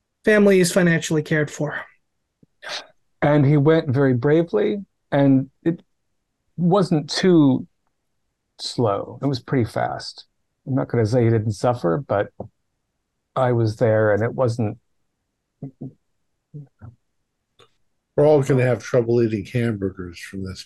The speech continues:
Speaker 3: point on.
Speaker 1: All right, well,
Speaker 2: The people in the building suffered more than any of us, I can say with some certainty. Do you have, uh, lockdown on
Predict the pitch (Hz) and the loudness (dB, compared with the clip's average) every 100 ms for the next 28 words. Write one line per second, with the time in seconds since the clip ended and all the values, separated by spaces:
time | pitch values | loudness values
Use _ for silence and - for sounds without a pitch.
0 | _ 92 87 87 87 85 92 _ _ _ | _ -14 -14 -14 -16 -18 -20 _ _ _
1 | _ _ _ _ _ _ _ _ 139 143 | _ _ _ _ _ _ _ _ -6 -4
2 | 123 - 143 147 127 135 - 185 185 165 | -6 -6 -4 -2 -4 -4 0 0 2 2
3 | 131 131 123 120 123 131 135 123 131 113 | 4 4 4 2 2 2 0 -2 -4 -4
4 | 123 104 95 - _ 123 117 104 104 101 | -2 -4 -4 -10 _ -2 0 0 -2 -4
5 | 107 104 101 101 101 107 107 101 - - | -6 -6 -2 0 0 0 -2 -4 -12 -14
6 | 120 110 - 107 98 - 113 107 110 107 | -10 -10 -8 -8 -8 -6 -4 -2 -4 -6
7 | - - 110 107 104 - 113 113 - 110 | -8 -10 -8 -8 -10 -10 -8 -8 -10 -10
8 | - 117 - _ _ _ _ _ _ _ | -8 -8 -10 _ _ _ _ _ _ _
9 | _ _ 135 147 139 147 143 117 _ 131 | _ _ 0 2 4 2 0 -4 _ 0
10 | 120 120 123 - _ _ - 135 131 131 | 2 2 -2 -6 _ _ -6 -2 -2 -2
11 | _ _ 139 127 131 131 - 123 123 120 | _ _ -4 -2 0 -2 -2 -2 0 -2
12 | 123 | -4